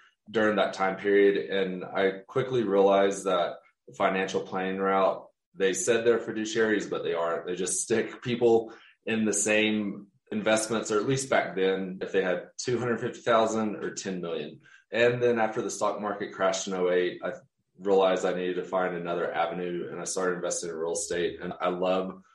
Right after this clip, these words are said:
real estate just because you can truly add alpha.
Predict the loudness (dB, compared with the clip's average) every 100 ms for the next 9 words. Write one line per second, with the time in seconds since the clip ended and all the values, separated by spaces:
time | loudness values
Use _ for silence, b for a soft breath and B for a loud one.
0 | B -2 0 2 4 4 2 -4 -6 -4
1 | -4 -4 -4 -4 -4 -12 -16 _ _ _
2 | -20 _ -6 0 2 2 2 0 2 2
3 | 0 0 -2 -2